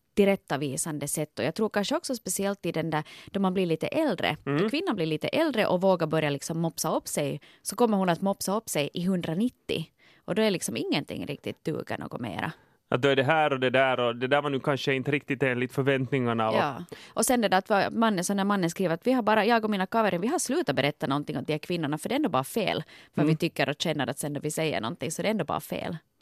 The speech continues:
Speaker 2: Och det, och det är ju jättejobbigt att få liksom en sån här, på något sätt sån här negativ hand som säger att allt det som på något sätt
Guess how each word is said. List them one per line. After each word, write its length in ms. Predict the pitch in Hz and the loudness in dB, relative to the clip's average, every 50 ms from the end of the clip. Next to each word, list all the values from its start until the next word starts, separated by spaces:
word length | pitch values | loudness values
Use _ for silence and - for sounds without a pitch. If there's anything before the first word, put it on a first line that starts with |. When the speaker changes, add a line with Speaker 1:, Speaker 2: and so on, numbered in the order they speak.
| - - - - | -18 -18 -16 -18
Speaker 2:
Och 200 | - - - - | -6 -4 -4 -2
det, 100 | 135 - - - | -2 -4 -2 -2
och 120 | - 143 | -2 0
det 200 | 120 127 151 180 | 2 2 2 2
är 40 | 196 | 2
ju 140 | 147 123 123 113 110 117 | 2 0 -2 -2 -4 -2
jättejobbigt 920 | 117 127 135 131 - _ - 123 110 110 110 110 113 80 80 - - - - _ - | 0 2 2 0 -2 _ -4 0 2 2 2 2 0 -2 -4 -4 -6 -12 -12 _ 0
att 160 | 139 131 120 | 0 0 2
få 140 | - 139 127 | 0 0 0
liksom 280 | 123 127 - 139 127 | 0 -2 -2 -2 -2
en 120 | 123 127 120 | 0 -2 0
sån 120 | 123 131 | 0 0
här, 100 | 123 120 | 0 0
på 140 | 113 - 135 | 0 0 0
något 140 | 131 120 117 | 0 0 0
sätt 160 | 127 117 107 | -2 -4 -2
sån 120 | 117 123 127 | 0 2 2
här 60 | 123 | 2
negativ 680 | 127 127 131 143 135 135 123 - 135 110 107 104 104 113 - | 4 4 4 4 4 2 2 0 0 -2 -2 -2 -4 -10 -16
hand 440 | _ - - 139 127 127 123 117 107 - _ _ _ - | _ 0 2 2 2 2 -2 -8 -12 -16 _ _ _ -10
som 260 | 135 - 135 117 113 113 | -2 0 0 0 0 0
säger 280 | - 135 117 117 110 110 | 0 0 0 2 0 0
att 180 | 104 107 113 110 | 0 -2 -2 0
allt 320 | - 139 139 131 120 123 | 0 2 0 0 0 0
det 120 | 123 123 | -2 -2
som 300 | 123 - 135 117 110 113 - - _ _ | 0 0 -2 -2 -2 -6 -12 -16 _ _
på 80 | - 135 | -2 0
något 180 | 117 107 110 - | 0 0 0 0
sätt 260 | 127 - - - | -2 -4 -4 -8